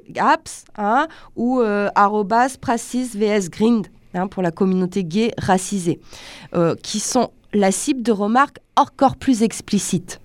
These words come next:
hein. Ce jungle fever est un héritage inconscient de notre passé colonial, hein, ce que tu nous disais avec l'orientalisme, hein.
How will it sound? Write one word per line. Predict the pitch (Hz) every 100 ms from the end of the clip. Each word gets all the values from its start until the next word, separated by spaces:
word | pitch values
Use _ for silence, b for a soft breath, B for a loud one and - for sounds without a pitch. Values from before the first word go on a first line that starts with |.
| -
hein. | 185 - - - - -
Ce | -
jungle | 202 170 294 277 262 226
fever | - 294 247 233 330 - B B B B -
est | 226
un | 247
héritage | 233 226 233 254 -
inconscient | 226 226 202 196 262
de | 285
notre | 220 185
passé | 185 180 226
colonial, | - 170 160 233 330
hein, | 226
ce | -
que | -
tu | 170
nous | 170 165
disais | 156
avec | 262 208 175
l'orientalisme, | 165 165 160 170 285 226
hein. | 226